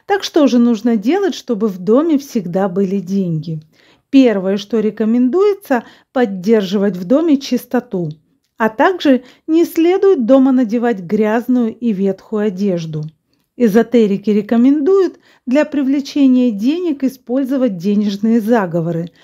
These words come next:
Ссылочку, как провести заговор на деньги и удачу, мы оставим в описании к видео. Ну а сейчас мы поговорим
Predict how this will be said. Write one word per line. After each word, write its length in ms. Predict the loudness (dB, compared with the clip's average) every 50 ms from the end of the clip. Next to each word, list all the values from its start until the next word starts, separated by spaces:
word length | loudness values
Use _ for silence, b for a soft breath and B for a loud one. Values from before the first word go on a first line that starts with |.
| b b
Ссылочку, 840 | b -20 -20 -20 -4 2 4 4 6 6 4 2 -2 -6 -8 -8 -8 -6
как 320 | -4 -4 -4 -4 -4 -6
провести 500 | -6 -4 -2 -2 -4 -6 -6 -6 -4 -4
заговор 560 | -2 0 2 2 2 2 0 0 0 0 0
на 180 | 0 0 0 0
деньги 440 | 0 0 0 0 0 0 -2 -2 0
и 60 | 0
удачу, 640 | 0 2 2 4 2 2 0 -2 -6 -6 -6 -6 b b b b b
мы 360 | 0 2 4 4 4 4 2 0
оставим 540 | -4 -6 -4 -2 0 0 2 2 0 0
в 40 | 0
описании 680 | -2 -2 -4 -6 -6 -6 -6 -4 -2 0 0 0 -2
к 100 | -2 -4
видео. 520 | -4 -4 -4 -4 -4 -4 -4 -4 -4 -6 -8 -10 -14 _ _ _ _ -4
Ну 280 | 0 0 2 2 2
а 80 | 2 0
сейчас 640 | 0 -2 -2 -2 -2 -2 -2 -2 -2 -2 -2 -6 b b b b b b b -2
мы 300 | 2 4 4 4 2 2
поговорим 600 | 0 0 2 2 4 4 4 4 4 2 0